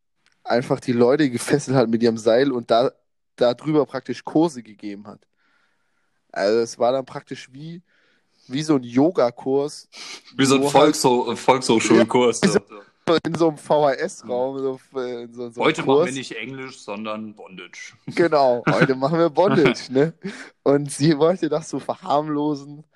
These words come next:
Speaker 1: und meinte dann irgendwie auch so, ja, äh, sie, die, die Frau natürlich gefragt, „Ja, wie kommen, wie kommen sie denn, wie kommst du denn, äh, dazu, Bondage zu machen?“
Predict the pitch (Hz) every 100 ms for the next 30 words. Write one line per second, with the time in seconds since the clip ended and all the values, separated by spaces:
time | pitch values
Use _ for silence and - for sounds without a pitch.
0 | _ _ _ 127 123 120 120 127 139 123
1 | 135 127 123 123 - 135 127 139 160 170
2 | 170 160 _ _ _ _ _ - 127 123
3 | 123 - 120 110 127 117 120 - 110 135
4 | 139 - 127 120 117 110 104 113 117 -
5 | 139 139 127 117 113 120 117 143 147 127
6 | 120 117 113 110 135 131 156 143 131 120
7 | 110 110 107 _ - - 117 113 - 123
8 | - 147 131 - - 107 98 98 - 92